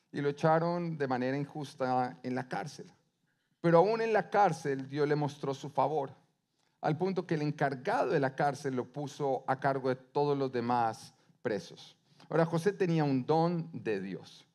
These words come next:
y este don era que José tenía la capacidad de interpretar sueños para de esa manera sacar el mensaje que Dios estaba dando a través de ellos.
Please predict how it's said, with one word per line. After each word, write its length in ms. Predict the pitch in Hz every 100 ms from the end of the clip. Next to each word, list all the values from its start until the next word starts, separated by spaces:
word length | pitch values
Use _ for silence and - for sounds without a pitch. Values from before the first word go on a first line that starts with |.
| _ _ _
y 80 | -
este 180 | 165 170
don 320 | 185 175 170
era 200 | 147 147
que 100 | 156
José 280 | 139 135 139
tenía 200 | 139 139
la 140 | 139
capacidad 420 | 135 135 131 139 131
de 80 |
interpretar 580 | 135 135 131 160 131 120
sueños 680 | - - 185 143 113 131 - _ _ _
para 140 | 135
de 40 | 139
esa 160 | 139
manera 260 | 147 139 135
sacar 720 | 135 135 - 160 139 127 -
el 140 | 135 131
mensaje 520 | 127 127 151 147 143
que 140 | 131
Dios 240 | 120 127 117
estaba 380 | - 123 127
dando 380 | 131 135 110 107
a 100 | 110
través 280 | 107 95 85
de 160 | 127 180
ellos. 440 | 175 - - -